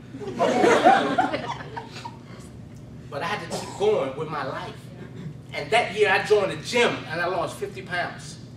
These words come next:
I remember my boss telling me,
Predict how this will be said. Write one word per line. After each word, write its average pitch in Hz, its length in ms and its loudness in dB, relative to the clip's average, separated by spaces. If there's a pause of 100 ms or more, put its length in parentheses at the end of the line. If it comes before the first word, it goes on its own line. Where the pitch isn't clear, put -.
(1300)
I 240 160 6
remember 254 360 6
my 220 300 6
boss - 500 6 (520)
telling 226 340 4
me, 131 180 -8